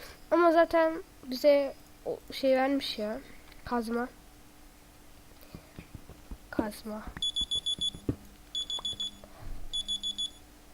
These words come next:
Evet. Evet arkadaşlar, o zaman burada yani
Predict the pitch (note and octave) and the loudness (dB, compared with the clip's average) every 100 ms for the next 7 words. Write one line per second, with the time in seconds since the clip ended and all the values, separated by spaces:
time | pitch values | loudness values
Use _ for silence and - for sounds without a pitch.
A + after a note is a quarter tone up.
0 | - - - - - - - - D4 C#4 | -20 -20 -20 -20 -20 -20 -18 2 6 8
1 | D4 D4+ - - - - - - - - | 8 4 -2 -14 -12 -12 -14 -16 -20 -20
2 | - - - - - - - - - - | -20 -20 -20 -20 -20 -20 -20 -20 -20 -20
3 | - - D#4+ E4 F4+ F4 D#4+ - - E4 | -4 6 8 8 2 0 -2 -10 -4 0
4 | D#4 C#4 D#4 D#4 D#4+ E4+ - - - - | 4 8 6 6 0 -6 -12 -18 -20 -20
5 | - - - - - - - - - - | -20 -20 -18 -16 -16 -16 -16 -16 -20 -20
6 | - - - - - - - - - C#4 | -20 -20 -20 -20 -20 -18 -18 -16 -6 6
7 | D4 C#4+ D4 C#4 - - - - - C#4+ | 8 10 8 4 0 -10 -20 -20 -14 -14
8 | - - - - - - - - - A#3 | -14 -20 -16 -16 -16 -18 -18 -12 -6 -4
9 | A3 A3 - | -2 -4 -4